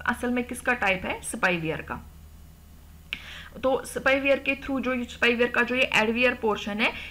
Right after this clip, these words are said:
ये देखता है कि कौन से ads हमें serve करने हैं, कौन से नहीं। अगर आप for example कोई shampoo जो है वो search करते हैं तो उस, फिर आप देखते हैं कि आपको सिर्फ shampoo के ads आते रहते हैं। वो कैसे आते हैं? वो इन्हीं spywares के through आते हैं। तो particularly जो एड को वहाँ पे यानी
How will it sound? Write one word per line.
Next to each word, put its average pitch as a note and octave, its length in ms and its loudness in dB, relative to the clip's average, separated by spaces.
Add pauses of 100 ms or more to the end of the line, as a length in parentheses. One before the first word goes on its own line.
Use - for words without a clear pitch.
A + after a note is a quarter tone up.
(120)
ये B3 120 4
देखता B3 340 2
है A#3+ 100 4
कि C4+ 160 -4
कौन A#3+ 380 2
से C4+ 320 -2
ads A3 340 2
हमें G#3 220 -4
serve G#3+ 300 0
करने A3+ 340 2
हैं, A#3+ 220 0
कौन G3+ 180 -2
से F#3+ 140 -6
नहीं। F#3 120 -4
अगर G#3 200 0
आप A3 220 0
for G#3+ 140 2
example G#3 460 -2
कोई A3 160 -2
shampoo G#3+ 440 -2
जो G#3 140 -2
है G#3+ 160 -2
वो G#3+ 180 -2
search F#3 300 -6
करते E3 340 -2
हैं D#3+ 100 -4 (340)
तो D#4+ 80 2
उस, C#4+ 320 -6
फिर - 220 -6
आप C4 220 6
देखते C#4+ 340 -2
हैं C#4 80 0
कि D4 80 -2
आपको C#4+ 300 2
सिर्फ D#4 240 -6
shampoo C#4 440 0
के C#4 100 -4
ads A#3 340 2
आते G#3 260 2
रहते F3+ 300 -4
हैं। F#3+ 80 -4
वो B3+ 140 -2
कैसे D4 380 2
आते E3+ 260 0
हैं? F#3+ 80 -6
वो B3 120 2
इन्हीं C#4+ 160 -4
spywares G#3 680 0
के F3+ 140 -4
through D4 340 -4
आते F3+ 280 0
हैं। D#3 180 -8 (340)
तो A#3+ 220 -2
particularly C#4+ 540 4
जो C#4 140 2
एड C4 480 2
को D4+ 120 0
वहाँ C4 280 0
पे B3 120 0
यानी A#3+ 240 2